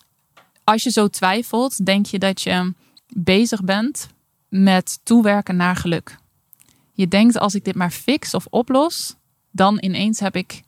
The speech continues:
heb ik het antwoord en dan ben ik gelukkig." Dat was waarom ik er dus zo obsessief mee bezig was. Omdat ik dacht, "Ik moet gewoon een oplossing hiervoor vinden." En elk moment dat het langer duurde, dacht ik, "Ik hou hem alleen maar langer aan het lijntje." Ehm, waardoor het dus echt zo vierentwintig uur per dag werd.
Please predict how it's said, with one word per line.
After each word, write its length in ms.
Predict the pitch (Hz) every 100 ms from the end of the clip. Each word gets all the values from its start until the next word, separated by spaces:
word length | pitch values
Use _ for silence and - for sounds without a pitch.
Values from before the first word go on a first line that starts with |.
| _
heb 160 | _ 185
ik 60 | 185
het 100 | -
antwoord 500 | 208 214 196 233 -
en 80 | 196
dan 100 | 185
ben 100 | 180
ik 100 | -
gelukkig." 520 | 175 - - - - _ - - - - - -
Dat 180 | 214
was 300 | 214 202 - -
waarom 260 | 208 185 202
ik 60 |
er 60 | 196
dus 160 | 180 -
zo 120 | 208
obsessief 520 | - 247 - - 185
mee 100 | 185
bezig 280 | 190 208 185
was. 180 | 180 190
Omdat 160 | 190
ik 60 | 190
dacht, 120 | 196
"Ik 60 | 208
moet 100 | -
gewoon 180 | 196
een 80 | 190
oplossing 420 | 254 254 214 175
hiervoor 340 | 175 165 - 170
vinden." 460 | - 180 - 185 - -
En 140 | 196
elk 240 | 214 240
moment 300 | 226 202 208
dat 120 | 202 196
het 80 |
langer 300 | 190 202 190
duurde, 320 | 175 214 220 175
dacht 180 | -
ik, 100 | 190
"Ik 80 | 190
hou 120 | 196
hem 80 | 196
alleen 180 | 196 202
maar 100 | 196
langer 200 | 190 185
aan 100 | 185
het 100 | 185
lijntje." 560 | 196 226 220 220 208 226 - - - - - _ _
Ehm, 380 | 208 196 196 202 - _ _ _ _
waardoor 400 | 185 202 196 196
het 80 | 185
dus 120 | 185
echt 220 | 196 -
zo 360 | 196 180 180 190
vierentwintig 460 | 202 190 190 185
uur 80 | 185
per 100 | 190
dag 180 | 214 -
werd. 360 | 202 - -